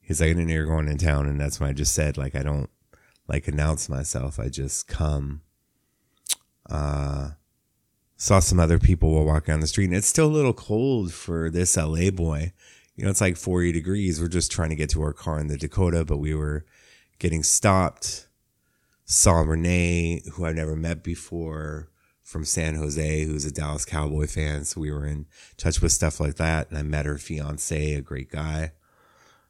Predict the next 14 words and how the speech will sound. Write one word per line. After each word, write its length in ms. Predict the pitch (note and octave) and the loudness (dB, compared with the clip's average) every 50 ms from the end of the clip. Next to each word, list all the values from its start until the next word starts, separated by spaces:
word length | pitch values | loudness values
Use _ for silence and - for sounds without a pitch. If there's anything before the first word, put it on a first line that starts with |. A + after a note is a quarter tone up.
| _ _ _ _ | _ _ _ _
Um, 720 | - D2+ D2 D2 C#2+ D2 C#2+ C#2+ C#2 C#2 C#2 C2+ C2+ C#2 - - - _ _ _ _ _ _ _ _ _ _ _ _ _ _ _ _ _ _ _ _ - - - _ _ _ - | -2 0 2 2 2 2 2 0 0 -2 -4 -6 -8 -10 -14 -18 -20 _ _ _ _ _ _ _ _ _ _ _ _ _ _ _ _ _ _ _ _ -6 -6 -6 _ _ _ -4
and 100 | D#2+ D#2 | -2 0
then 140 | D#2 D2+ D#2 | 2 2 2
it 60 | D#2+ | 2
was 260 | D#2 D#2+ D#2 D2+ D#2 - - | 2 0 0 -2 -4 -6 -6
on 360 | D#2 D#2 D2+ D#2 D#2+ E2+ E2+ E2 | -4 -2 -2 0 0 -2 -2 -4
to 100 | - F2+ | -4 -2
the 140 | F2+ F#2 | -2 -2
Dakota. 640 | E2 - F2+ - - - E2 F#2 - G2 C#2+ D2 C#2 D#2 - _ _ _ _ _ _ _ _ _ _ _ _ _ _ _ _ _ _ _ _ _ _ _ _ _ _ _ | 0 0 -2 -2 -2 0 0 0 0 -2 -6 -8 -10 -14 -18 _ _ _ _ _ _ _ _ _ _ _ _ _ _ _ _ _ _ _ _ _ _ _ _ _ _ _
And 160 | - - D#2+ D2+ | -14 -10 -4 -2
there 100 | D2+ D2+ | 0 2
we 140 | E2 F2 | 2 2
were. 480 | E2+ D#2 D2+ D2+ D2+ D2+ D2+ D2+ D2+ D#2 | 2 2 0 0 0 0 0 0 0 0
We 460 | D2+ D2 D2 D2 D2 D2 D2+ D2+ - | 0 0 0 0 0 -2 -2 -4 -6